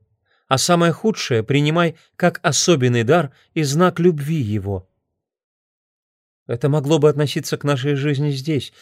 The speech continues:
на Марсе, правда? Эта убогая жизнь, замкнутая в этих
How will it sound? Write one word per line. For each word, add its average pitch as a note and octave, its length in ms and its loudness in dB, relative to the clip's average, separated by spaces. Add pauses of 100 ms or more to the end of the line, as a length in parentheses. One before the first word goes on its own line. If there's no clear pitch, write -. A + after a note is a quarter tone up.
(160)
на C#3+ 120 2
Марсе, D3 460 -2 (180)
правда? D#3 440 -2 (600)
Эта G3 220 0
убогая D3+ 480 4
жизнь, B2+ 460 -2 (240)
замкнутая C#3+ 640 2
в C#3 40 2
этих C#3+ 300 -4